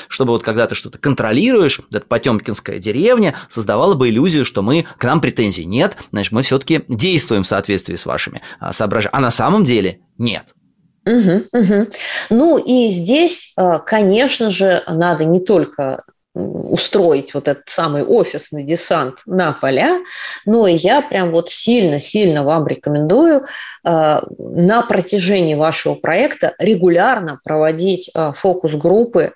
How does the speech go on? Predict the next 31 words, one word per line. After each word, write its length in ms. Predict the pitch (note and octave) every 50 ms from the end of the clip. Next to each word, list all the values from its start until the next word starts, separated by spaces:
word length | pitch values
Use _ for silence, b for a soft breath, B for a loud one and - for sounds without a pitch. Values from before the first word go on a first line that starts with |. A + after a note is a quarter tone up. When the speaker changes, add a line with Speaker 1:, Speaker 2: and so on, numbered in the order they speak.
| _
Speaker 2:
э, 280 | - C#3+ D#3 D3 - C3+ C#3
с 200 | - - - - -
рядовыми 580 | F#3 F3+ G3 E3 F3 F3 E3+ F#3+ G3+ F#3+ E3 D3+
сотрудниками, 920 | - - D3 C#3+ - D3+ F3 A#3 C4 A3+ A3 G3 - - C#3 C3 - - - B B B B
вот 200 | B D3+ D3+ -
не 160 | E3 F3 F#3 F3
с 120 | F3+ -
лидерами 640 | - C4+ C#4+ G#3 A3+ A3 A#3+ A3+ G#3 F#3 E3+ D#3+ D#3
изменений, 760 | D3 - E3 F3 F#3+ G3 F#3+ E3+ C#3 A2+ G#2+ - - C3 - _ -
да, 160 | C#3 D#3+ F#3+
не 160 | E3 D3 D3+
с 100 | D3 - -
теми, 240 | - G3 A3+ G#3+
кто 220 | G3 - - - F#3
ваши 360 | F3+ F3+ E3 D3 - - - C#3+
адепты, 520 | D3 D3+ D3 C#3+ A#2+ A#2 - - - - - B B B B B B B B
а 80 | B2
вот 180 | C#3 G#3+ - -
прям 220 | C4 B3+ B3+ G#3+
с 120 | - - -
обычными 540 | G#3 G3+ G#3+ A3+ - - - - C3+ B2
сотрудниками, 920 | A#2+ - - - - - A3+ D#4 E4 D4+ C#4 B3+ - F#3+ E3+ C#3+ B2+ - B B B B B B B B B B
э, 260 | D#3+ D3+ D3 D3 - - - -
из 200 | - A#3 G3+ F3+
разных 500 | G3+ F3+ F3+ G#3 B3+ B3 A3+ A#3 A3+ G3+
должностных 600 | F3 F3+ E3+ - - E3+ D#3 - - F3 F3+ F3+
срезов 420 | - - F3 E3 E3 D3 C3+ - - -
или 160 | - G3 G#3 G3+
из 240 | - - G3 D#3+
разных 460 | F3+ D#3+ E3 G3 A#3 A3 G#3+ G#3+ F3+ D3+
бизнес-процессов. 1080 | D3 F3+ F#3+ E3+ E3+ E3 - - - D#3+ D#3 - - F3 D3 C3+ - - - -